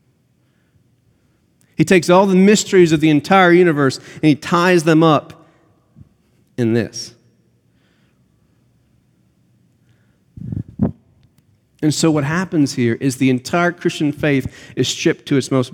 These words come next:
bare bones. Here's what it is. At this table, we are reminded that God loves us. That the love of God is expressed to us most purely, most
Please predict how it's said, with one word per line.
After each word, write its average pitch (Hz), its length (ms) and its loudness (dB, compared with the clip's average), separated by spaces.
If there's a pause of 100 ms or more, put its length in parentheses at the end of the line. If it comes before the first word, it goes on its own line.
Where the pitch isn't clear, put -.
(100)
bare 160 440 0
bones. 120 880 -6 (680)
Here's 110 180 -6
what 117 80 -4
it 107 100 -4
is. - 260 -12 (1200)
At 123 160 -4
this 165 180 0
table, 113 500 -2 (520)
we 131 160 2
are 139 40 0
reminded 135 600 -2 (340)
that - 240 -10
God 120 560 -2 (440)
loves 104 600 -6 (420)
us. - 380 -18 (1700)
That 143 100 -12
the 123 80 -2
love 160 220 2
of 156 100 0
God 160 300 2
is 135 120 -2
expressed 156 580 -4
to 131 120 -2
us 123 180 -4
most 151 460 0 (320)
purely, 156 580 2
most 143 440 -2